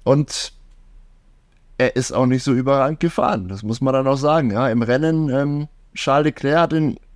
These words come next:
eigentlich ein ganz ähnliches Rennen wie er, ist trotzdem ein paar Plätze weiter vorne gelandet. Und Esteban Ocon hing da genauso im Schlamassel mit drin. Sogar Esteban Ocon ist dann, äh, vor dem Perez gelandet.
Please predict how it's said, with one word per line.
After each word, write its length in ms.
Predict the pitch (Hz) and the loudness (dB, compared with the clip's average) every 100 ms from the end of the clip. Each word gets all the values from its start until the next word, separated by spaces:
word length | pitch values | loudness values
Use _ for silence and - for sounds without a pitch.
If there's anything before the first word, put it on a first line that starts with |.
| - | -2
eigentlich 300 | 139 160 160 | 0 2 2
ein 80 | 139 | 2
ganz 240 | 147 147 | 0 -2
ähnliches 440 | 120 170 143 117 113 | -2 0 0 -2 0
Rennen 260 | 113 117 | 0 2
wie 100 | 110 | 0
er, 300 | 87 127 156 - - - - | 0 -2 -4 -8 -20 -18 -6
ist 200 | 156 - | -6 2
trotzdem 340 | 175 - 180 | 0 2 0
ein 40 | |
paar 140 | 151 123 | 2 0
Plätze 320 | 127 120 123 | -2 -2 0
weiter 240 | 110 104 | 0 0
vorne 340 | 113 117 117 127 | -4 -2 0 0
gelandet. 640 | 123 113 123 156 160 - - - - - | 0 0 0 0 -4 -8 -20 -20 -20 -12
Und 200 | - 156 | -2 0
Esteban 480 | 127 160 - 170 160 | 0 0 0 0 2
Ocon 320 | 123 123 175 | 0 0 0
hing 200 | 170 170 | 2 2
da 180 | 165 160 | 2 2
genauso 400 | 151 139 170 180 | 2 2 2 2
im 80 | 131 | -2
Schlamassel 480 | 123 113 113 120 120 | 0 0 0 0 -2
mit 180 | 123 | -2
drin. 200 | 113 127 | -2 -4
Sogar 260 | 135 139 147 | -2 -2 -2
Esteban 460 | 156 - 170 156 156 | -2 -2 0 0 -2
Ocon 320 | 185 - 143 | -2 0 0
ist 240 | 101 - | -2 -2
dann, 200 | 107 98 | -2 0
äh, 240 | 73 95 92 | 0 -2 -2
vor 200 | - 98 | -2 -2
dem 120 | 98 | -2
Perez 340 | 107 95 98 | -2 -4 -4
gelandet. 540 | - 95 98 120 120 | -2 -2 0 -2 -4